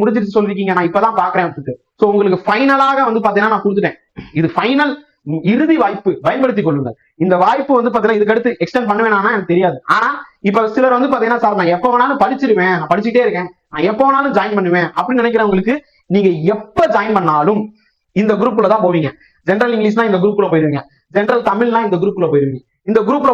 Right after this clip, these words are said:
போனீங்கன்னா, இந்த குரூப்ல நீங்க உள்ள வந்துட்டீங்கன்னா எல்லா ஃபைலுமே இருக்கும். இப்போதைக்கு ஒரு இருபத்தஞ்சு ஃபைல் இருக்கு தமிழுக்கு.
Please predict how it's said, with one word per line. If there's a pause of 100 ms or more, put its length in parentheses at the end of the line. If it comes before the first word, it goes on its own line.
போனீங்கன்னா,
இந்த
குரூப்ல
நீங்க
உள்ள
வந்துட்டீங்கன்னா (1040)
எல்லா (120)
ஃபைலுமே
இருக்கும். (180)
இப்போதைக்கு
ஒரு
இருபத்தஞ்சு
ஃபைல்
இருக்கு
தமிழுக்கு.